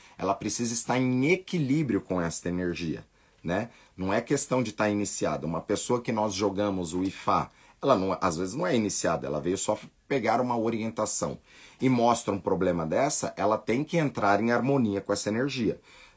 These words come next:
Normalmente, isso é através de ebó.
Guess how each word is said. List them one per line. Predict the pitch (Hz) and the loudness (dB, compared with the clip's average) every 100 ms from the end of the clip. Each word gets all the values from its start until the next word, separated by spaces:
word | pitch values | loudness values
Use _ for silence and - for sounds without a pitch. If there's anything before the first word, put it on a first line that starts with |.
| - | -2
Normalmente, | 113 131 127 120 98 95 135 - 110 | 4 6 6 4 2 0 -2 -2 0
isso | 117 - | 2 2
é | 120 | 0
através | 131 127 98 98 95 | 0 0 2 2 0
de | 95 | 0
ebó. | 104 117 113 - | 2 4 2 2